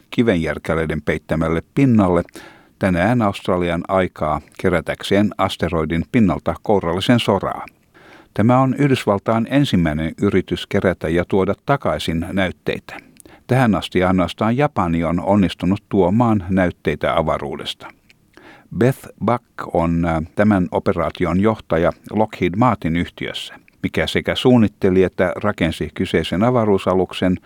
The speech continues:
näytteitä keräävät laitteet sekä kapselin, jolla näytteet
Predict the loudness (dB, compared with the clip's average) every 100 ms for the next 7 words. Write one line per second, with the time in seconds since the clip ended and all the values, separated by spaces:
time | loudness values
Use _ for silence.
0 | -12 -2 0 0 -2 -4 -4 -6 -4 -4
1 | -4 -2 0 0 -2 -2 -2 -2 -4 -4
2 | -2 -4 -4 -6 -4 -2 0 2 0 -2
3 | -2 -2 -2 -6